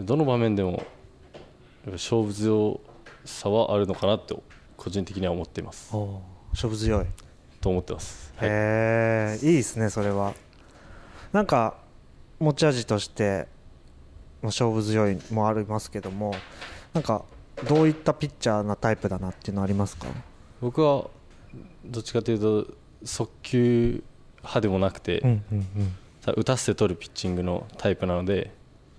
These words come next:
Speaker 1: バッターのタイミングをずらして、
Speaker 2: はい。
Speaker 1: 投球をするっていうのが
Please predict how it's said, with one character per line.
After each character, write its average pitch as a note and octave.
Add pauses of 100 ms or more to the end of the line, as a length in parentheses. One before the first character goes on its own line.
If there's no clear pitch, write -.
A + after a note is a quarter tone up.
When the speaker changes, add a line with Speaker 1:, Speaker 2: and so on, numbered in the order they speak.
(360)
Speaker 1:
バ G#2+
ッ -
タ G2
ー F#2+
の F2+ (920)
タ A2
イ -
ミ A2
ン G#2
グ G2+
を G2
ず G#2
ら A2+
し -
て、 - (180)
Speaker 2:
は A2
い。 F#2+ (760)
Speaker 1:
投 G2
球 F#2
を F2+
す -
る A#2+
っ -
て -
い -
う G#2+
の B2
が -